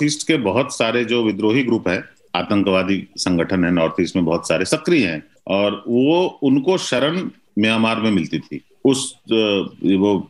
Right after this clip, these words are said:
बॉर्डर पार कर उधर चले जाते थे, वहीं पे उनके कैंप थे, ट्रेनिंग कैंप्स होते थे, और वहां से यहाँ आकर हमला करते थे।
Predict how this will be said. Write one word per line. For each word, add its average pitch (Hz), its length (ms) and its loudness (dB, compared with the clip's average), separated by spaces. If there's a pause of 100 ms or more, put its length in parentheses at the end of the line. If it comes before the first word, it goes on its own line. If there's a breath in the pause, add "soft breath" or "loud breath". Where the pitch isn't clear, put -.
बॉर्डर 104 300 2
पार 127 240 -2
कर 135 140 -2
उधर 147 200 0
चले 156 200 0
जाते 127 260 0
थे, 123 120 0
वहीं 117 200 2
पे 120 100 -2
उनके 110 240 -2
कैंप 123 300 -2 (140)
थे, 113 80 2
ट्रेनिंग 117 380 0
कैंप्स 104 300 -2
होते 98 220 2
थे, 95 100 -2
और 104 60 0
वहां 98 220 2
से 107 120 0
यहाँ 92 160 0
आकर 82 180 0
हमला 104 260 0
करते 90 340 -2
थे। 78 120 -16